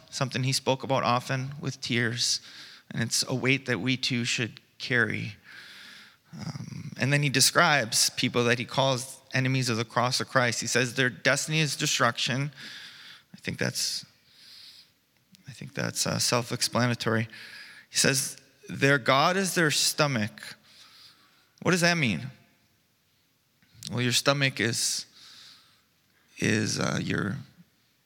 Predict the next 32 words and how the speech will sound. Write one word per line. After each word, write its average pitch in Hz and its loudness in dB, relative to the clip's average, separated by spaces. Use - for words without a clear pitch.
your 123 6
appetites. - -2
Now, 131 2
don't 185 2
get 196 4
me 202 2
wrong, 175 4
friends. 117 0
I 143 4
love 147 2
to 156 0
cook. - -2
If - -12
you 135 2
know 143 2
me, 139 -2
you - -10
know 131 0
that 127 4
about 127 -2
me. 131 -2
I 117 0
love 120 -6
to - -12
cook. - -6
I - -18
think 120 -4
about 120 0
it - 2
a 120 2
lot. 120 2
I, 104 0